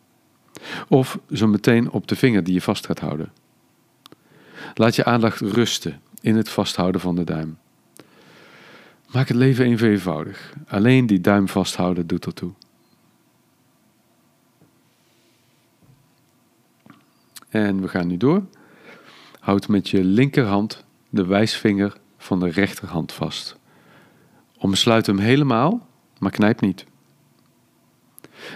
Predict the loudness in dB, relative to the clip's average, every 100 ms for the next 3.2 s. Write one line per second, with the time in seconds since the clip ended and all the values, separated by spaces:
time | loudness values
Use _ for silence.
0 | -8 -2 2 2 2 0 -4 -4 2 2
1 | 2 -4 -12 -6 -2 -2 -2 -2 -4 -2
2 | 0 0 0 -4 -6 -2 0 0 -2 -6
3 | -6 -8